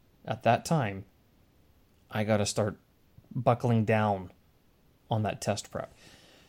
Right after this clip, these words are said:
The class was good for conversation. It was good to, for listening as well, like hearing how other people were speaking,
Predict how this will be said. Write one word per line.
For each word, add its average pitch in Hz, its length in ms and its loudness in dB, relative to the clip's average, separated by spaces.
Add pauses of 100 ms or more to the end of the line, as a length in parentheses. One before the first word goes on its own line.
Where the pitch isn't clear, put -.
(420)
The - 100 -6
class 202 640 2 (120)
was 147 240 0
good 151 480 4
for 123 100 0
conversation. 151 1000 0 (760)
It 131 200 2
was 117 240 2
good 135 380 0
to, 127 240 0 (120)
for - 220 -2
listening 135 680 2
as 131 140 -2
well, 123 320 2
like 123 160 0
hearing 135 680 0
how 123 240 2
other 117 140 2
people 113 280 -2
were 101 100 -4
speaking, 170 680 2